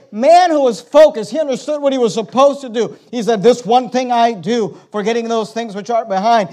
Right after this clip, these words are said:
and reaching forth unto those things which are before, I press toward the mark, towards the goal, towards the focus for the prize of the high calling of God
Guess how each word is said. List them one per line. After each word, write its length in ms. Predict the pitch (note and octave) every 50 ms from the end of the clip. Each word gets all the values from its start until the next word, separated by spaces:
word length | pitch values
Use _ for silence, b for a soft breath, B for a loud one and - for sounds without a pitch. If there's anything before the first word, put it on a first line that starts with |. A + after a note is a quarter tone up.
| B B B
and 160 | G3+ G3 G3+
reaching 260 | A#3 A#3 - A3+ G#3
forth 380 | E3 - G#3+ A3+ B3 B3+ A#3 -
unto 200 | A3 G#3 F#3 G#3+
those 220 | G#3 G#3 G3+ -
things 220 | - A#3 B3 G3
which 160 | E3+ F#3+ - A#3
are 100 | A3 A3
before, 520 | F#3 F#3 - - A3 B3 B3 G#3 E3+ B B B B
I 100 | G3 G3+
press 460 | F#3 D3+ D#3+ G#3 A#3 B3 A#3+ G#3+ -
toward 260 | - - G#3 G#3 G3+ F3+
the 80 | F#3+
mark, 640 | G3 G3 G3+ G3+ G#3 A3+ B3 B3+ A#3+ G#3 F#3+ F3+ -
towards 300 | - G3+ G3+ G#3 F3 D3+
the 120 | D#3+ G3+ F#3+
goal, 560 | D3+ C3 - A3 B3 C4 B3 A3+ G#3 F#3+ -
towards 300 | - F3 F#3+ G#3+ G3+ G#3
the 120 | - F3+
focus 500 | E3+ - - A#3+ B3+ C4 B3 - G#3 F3+ - B B B B
for 100 | - G#3
the 120 | F#3+ G3+
prize 540 | - - G3+ A3 A#3 B3+ B3 A#3 G#3 G3+ E3+
of 100 | F#3 E3+
the 120 | F#3+ F#3+
high 240 | F3 G#3 A#3 A#3 A3+
calling 400 | A3 - G3 A3+ A#3+ A#3+ A#3 F#3+
of 100 | F3+ E3
God 320 | D#3+ G3 G#3+ G#3+ F3+ -